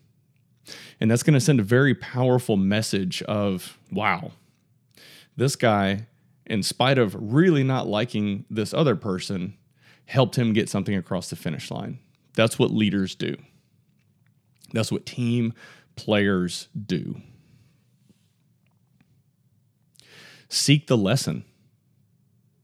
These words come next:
There's always gonna be some sort of a lesson that you can learn from a challenge or a problem that, that you encounter. Start thinking about,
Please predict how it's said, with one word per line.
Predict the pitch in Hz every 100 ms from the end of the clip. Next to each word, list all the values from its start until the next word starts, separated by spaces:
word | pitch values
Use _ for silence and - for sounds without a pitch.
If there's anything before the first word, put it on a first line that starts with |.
| _ _ _ _
There's | - 120
always | 104 135 165 127
gonna | 127
be | 120 123
some | - 127
sort | - 120
of | 104
a |
lesson | 98 92 104 - 110 95
that | 95
you | 101
can | 101 95
learn | 92 107 - 123 - -
from | - 104 98 92 98 - - -
a | -
challenge | - - 107 104 101 -
or | 98
a | 87
problem | - 92 95 87
that, | 87 -
that | 87
you | 98 98
encounter. | 90 - 107 - - - _ _ _ _ _ _ _ _ _ _ _ _ _ _
Start | - 143
thinking | 190 180 175
about, | 147 135 117 -